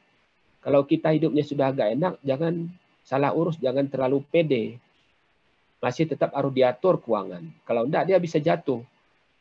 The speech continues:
Ada banyak kepentingan, kredit sana, kredit sini. Saya dengar, kasihan ini yang penerima kur. Saya baru dapat laporan nih. Yang penerima kur itu, uang kurnya banyak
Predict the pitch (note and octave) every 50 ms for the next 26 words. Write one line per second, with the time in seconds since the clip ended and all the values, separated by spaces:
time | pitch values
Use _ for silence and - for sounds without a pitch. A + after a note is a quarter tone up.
0 | _ _ _ _ _ _ _ _ _ _ _ _ _ _ _ _ - D#2 F#2 F#2+
1 | G2+ A2 A#2 B2+ - - - _ - B2 B2+ A#2+ A#2+ C#3 C3+ C#3 C#3+ C#3 C3+ C3+
2 | C#3 C#3+ C#3 - B2+ B2+ C3+ C3+ C#3 C#3 - - C3+ C3+ C3+ C3+ B2+ - - -
3 | - - B2+ B2+ C3 C3+ C3+ - - - C#3 D3 D3 - - - B2+ C#3 C#3 D3
4 | D3 D3 D#3 D#3 - _ _ _ - C3+ - - D#3 C3+ B2 G#2 F#2+ F#2+ G2 G#2
5 | G2+ - - A#2 A2+ A2 A2+ A2 G#2+ G#2+ - - A#2+ G#2+ G#2 - - B2 C3 A2+
6 | G#2+ A2+ A2+ - G#2 - G2 F#2 - F#2+ F#2 E2+ D#2+ D2+ - - _ _ _ _
7 | _ _ _ _ _ _ _ _ _ _ _ _ - C#3 D3 C#3+ C#3+ C#3+ D3 D3+
8 | D3 D3 D3+ D3 D3 C#3+ C#3 - - - E3 D3+ C#3 C3+ B2+ B2+ - G2+ G2 G#2+
9 | C#3 D3+ - B2+ C3 B2+ B2 B2 - - B2 A#2 A#2 C#3 B2+ C#3 D#3 F3 G3